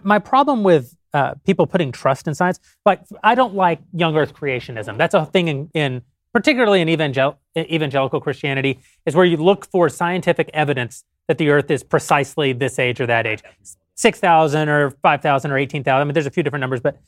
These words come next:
y-, you know, and you'll, they'll measure the pressure from oil wells, and, and, and they're always coming to you and saying, "Well, we've, now we've got proof of something that we believed going in." And I always say, "Well, the, here's the problem with doing that. The problem with doing that is the science will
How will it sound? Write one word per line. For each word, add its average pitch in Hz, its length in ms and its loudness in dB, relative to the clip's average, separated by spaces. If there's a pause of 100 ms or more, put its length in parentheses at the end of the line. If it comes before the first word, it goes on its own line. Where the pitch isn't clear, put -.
(160)
y-, 165 140 -2
you 202 140 4
know, 156 100 0
and 160 100 -2
you'll, 160 200 2 (280)
they'll 185 120 4
measure 180 360 2
the 156 120 0
pressure 160 840 2 (220)
from 160 360 2
oil 156 340 2
wells, 147 360 2
and, 156 120 2
and, 180 180 0
and 180 260 0
they're 185 120 6
always 202 200 2
coming 196 160 -4
to 170 60 -4
you 165 40 -2
and 151 100 -6
saying, 151 220 -2 (260)
"Well, 170 120 2
we've, 208 240 2
now 196 140 2
we've 226 120 0
got 190 180 0
proof 262 360 -2 (360)
of 208 120 4
something 226 340 0
that 185 120 -2
we 196 80 0
believed 185 380 0
going 180 260 2
in." 196 240 -4 (340)
And 190 120 -4
I 247 140 4
always 214 240 2
say, 190 120 0
"Well, 185 120 2
the, 180 100 0 (220)
here's 294 240 0
the - 80 0
problem 175 360 0
with 127 100 -4
doing 120 220 -4
that. 127 100 -6
The 170 60 -2
problem 277 220 2
with 208 100 -4
doing 196 200 0
that 151 160 2
is 143 220 -2 (400)
the 170 80 2
science 247 580 0
will 247 640 4